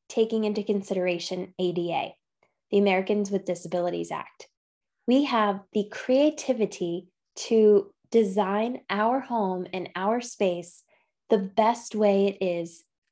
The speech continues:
to allow us, our family, our values to function. So whether you're forgetful, you have difficulty managing those self-care activities, whether it's a physical,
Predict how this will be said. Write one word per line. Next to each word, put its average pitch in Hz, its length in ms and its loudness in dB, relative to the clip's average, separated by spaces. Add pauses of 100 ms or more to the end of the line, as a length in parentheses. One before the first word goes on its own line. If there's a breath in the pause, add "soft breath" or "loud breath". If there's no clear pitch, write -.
(140)
to 202 340 2
allow 180 580 -2
us, 226 400 2 (300)
our 226 260 2
family, 180 600 -4
our 214 160 4
values 175 640 -2 (380)
to 180 420 4 (200)
function. 175 580 -8 (640)
So 196 460 4
whether 208 260 4
you're 180 200 4
forgetful, 233 960 0 (240 soft breath)
you 196 100 -2
have 175 160 -4
difficulty 233 640 2
managing 208 680 -2
those 190 280 -2
self-care 196 400 -4
activities, 196 760 2
whether 170 240 -4
it's 165 160 -8
a - 140 -10
physical, 196 720 2